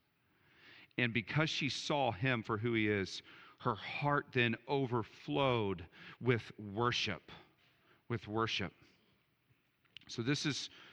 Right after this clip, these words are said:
so critical if you think about the implications of this. The key to worship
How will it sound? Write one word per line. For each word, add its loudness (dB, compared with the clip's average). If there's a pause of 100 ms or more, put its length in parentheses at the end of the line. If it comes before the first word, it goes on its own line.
(120)
so 2
critical 2
if -4
you -2
think 0
about 2
the -4
implications 0
of -4
this. -6 (1400)
The 4
key 4
to 0
worship 0